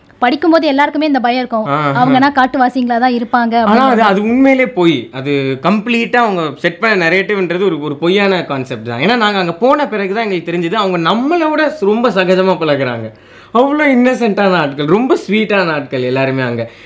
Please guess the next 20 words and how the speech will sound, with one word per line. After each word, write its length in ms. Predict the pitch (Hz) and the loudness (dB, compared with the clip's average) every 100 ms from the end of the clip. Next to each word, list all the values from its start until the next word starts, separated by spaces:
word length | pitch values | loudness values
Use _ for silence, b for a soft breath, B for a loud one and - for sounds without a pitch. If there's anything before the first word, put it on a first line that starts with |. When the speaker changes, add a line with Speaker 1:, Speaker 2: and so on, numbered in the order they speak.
| B | B
Speaker 2:
நாங்க 180 | 180 202 | -2 0
போய் 180 | 202 262 | 0 0
அவங்களுக்கெல்லாம் 540 | 214 208 202 208 247 | 0 -2 -2 -2 -2
செய்யணும்னு 560 | - 214 233 233 233 233 | -2 0 0 0 -2 -2
நாங்க 320 | 190 208 220 | -2 -2 -2
சொன்னபோது, 720 | 208 208 233 190 175 160 220 | -4 -2 -2 -2 -2 0 2
அவங்க 220 | 202 190 | 2 2
அந்த 200 | 175 202 | 2 2
அளவுக்கு 240 | 254 262 | 0 0
இன்ட்ரெஸ்ட் 400 | 208 226 233 170 | -2 -2 -4 -6
காட்டல. 360 | 147 147 143 127 - B B | -4 -4 -4 -6 -12 B B
ஏன்னா, 160 | 196 254 | 0 2
நிறைய 320 | 208 202 233 | 2 2 2
பேர் 160 | 233 233 | 2 0
ஏற்கனவே 360 | 202 202 214 | 0 0 -2
இந்த 140 | 185 196 | 0 0
மாதிரி 60 | |
அவங்கள்ட்ட 300 | 185 165 165 | 0 0 -2
சொல்லியிருக்காங்க, 520 | 151 156 147 147 131 120 | -2 -2 -2 -2 -4 0
கவர்மெண்ட் 440 | 151 185 180 151 | 2 2 2 -4